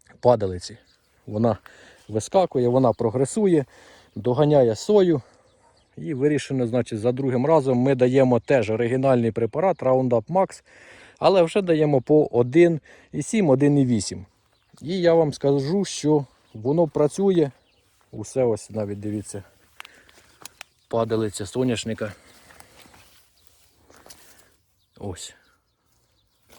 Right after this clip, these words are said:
Отака. Сойка вже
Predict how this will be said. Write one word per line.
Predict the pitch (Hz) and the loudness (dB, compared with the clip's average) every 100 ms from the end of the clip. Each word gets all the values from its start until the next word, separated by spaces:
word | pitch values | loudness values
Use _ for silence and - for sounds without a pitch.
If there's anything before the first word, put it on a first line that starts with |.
| - _ _ _ _ _ - _ _ _ _ _ | -20 _ _ _ _ _ -20 _ _ _ _ _
Отака. | 104 107 110 - 95 - - _ _ _ _ _ _ _ _ _ _ _ _ _ - _ _ _ _ _ _ _ _ _ _ _ _ - | -12 -8 -8 -8 -12 -12 -20 _ _ _ _ _ _ _ _ _ _ _ _ _ -20 _ _ _ _ _ _ _ _ _ _ _ _ -16
Сойка | - 139 117 107 | -4 -2 -2 -2
вже | 110 107 | -4 -4